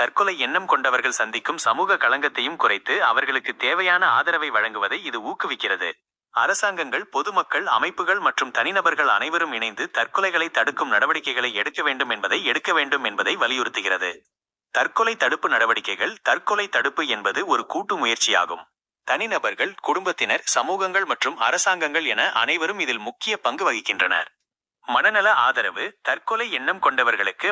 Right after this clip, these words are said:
மனநல நிபுணர்களின் உதவி மிக அவசியமாகும். மனநல ஆலோசனை மையங்கள் மற்றும் உதவி எண்கள் மூலம் அவர்களுக்கு பேசவும் தங்கள் உணர்வுகளை பகிர்ந்து கொள்ளவும் வாய்ப்புகள் வழங்கப்பட வேண்டும். விழிப்புணர்வு. தற்கொலைக்கு வழிவகுக்கும் மனச்சோர்வு,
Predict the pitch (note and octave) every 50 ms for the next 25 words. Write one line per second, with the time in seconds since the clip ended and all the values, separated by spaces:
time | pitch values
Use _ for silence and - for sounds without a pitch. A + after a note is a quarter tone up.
0 | E3+ B2 A#2 B2 E3+ G3 G#3 G3+ G3+ G#3 F3+ C3+ B2+ C3+ F#3 G3 G3+ F#3+ F3 F3
1 | F3+ F#3 D#3 A2+ A#2 B2+ B2 A#2 F3+ G#3 F3 B2 A#2 - G3+ E3+ A#2+ A#2 D3+ D#3+
2 | - C#3+ A#2+ G#2 F#2+ F2+ - F#2 F2+ - - _ _ _ _ _ _ _ _ -
3 | A#2+ A#2 B2 D#3 G#3 A3 A3 G#3 G#3+ A3 F3+ C3 A#2+ C3+ D#3+ F3+ F3 - F3 D#3+
4 | D3+ C3+ A#2 A#2 A#2+ C3+ C#3+ C#3 D#3 F#3+ G#3+ - B2+ - - - D#3 D#3 G#2 A2
5 | C3 E3 F#3+ F#3+ G#3+ F3+ C3+ C3 D3 D#3+ D#3+ D3 B2+ B2 C3 C#3+ E3+ - A#2+ A2+
6 | A#2 C3 A#2+ A#2+ A#2 A2 - A2+ - - B2+ D#3+ - F3 D#3+ F#3+ G#3+ G#3+ - D3
7 | C3 B2 A#2 A2 G#2 A#2+ D3+ G3 G#3+ G#3+ G#3 F#3 E3+ D#3+ D#3 - B2 A#2 C3 F3
8 | F#3+ F#3+ F3+ - C3+ A#2+ A2+ G#2+ A2 A2 G#2 G#2 A2 D3 D#3+ - D#3 A#2 B2 D3+
9 | - C#3 C3+ D#3+ E3+ F#3 - C#3+ A#2 G2+ G2 F#2+ F2+ F#2 F2 - - _ _ _
10 | _ _ _ _ _ _ A2+ A#2+ D3 G3 A#3 - - E3+ C#3+ A#2 G2+ F#2 F2+ D#2
11 | - _ _ _ _ - C3+ D3 - - A#3 A#3 A#3 A3 - A3 D#3+ B2+ B2+ D#3+
12 | F3 F#3 F3 F3 F3 - F#3+ F3+ C#3 A2+ A2 B2+ E3+ D#3+ - D3+ B2 G2 F2 G2